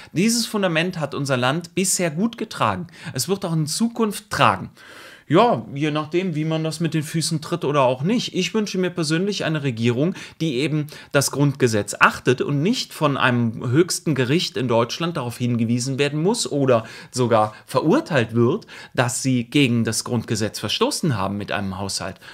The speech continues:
Das wäre mal angebracht. Aber nein, das interessiert ja nicht so sonderlich. Aber es geht hier noch weiter. Mahnende Worte für die Regierung. „Wir sehnen uns nach Klarheit. Die politischen Verantwortlichen müssten Antworten geben, die uns als Land helfen.“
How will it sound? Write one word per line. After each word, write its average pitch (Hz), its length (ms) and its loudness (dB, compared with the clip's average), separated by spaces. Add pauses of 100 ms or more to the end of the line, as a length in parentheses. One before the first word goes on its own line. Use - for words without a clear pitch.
(100)
Das 147 240 0
wäre 165 180 4
mal 156 220 4
angebracht. 156 720 -2
Aber 190 160 4
nein, 202 260 2 (260)
das 147 160 -4
interessiert 127 640 -4
ja 104 180 0 (220)
nicht 110 260 -4
so 101 100 -4
sonderlich. 101 760 -4 (280)
Aber 175 220 4
es - 100 -2
geht 160 160 2
hier 151 80 0
noch 117 160 0
weiter. 113 260 0
Mahnende 123 460 0
Worte 127 300 0
für 123 180 -4
die 120 100 2
Regierung. 165 640 0 (300)
„Wir 120 140 2
sehnen 143 460 0
uns 127 280 -2
nach 120 200 -4
Klarheit. 123 480 -4
Die 117 60 -4
politischen 170 640 0
Verantwortlichen 147 800 -2
müssten 170 380 0
Antworten 160 640 -2
geben, 143 260 -2 (280)
die 143 120 -4
uns 170 300 0
als - 280 -4
Land 139 360 2
helfen.“ 180 420 -2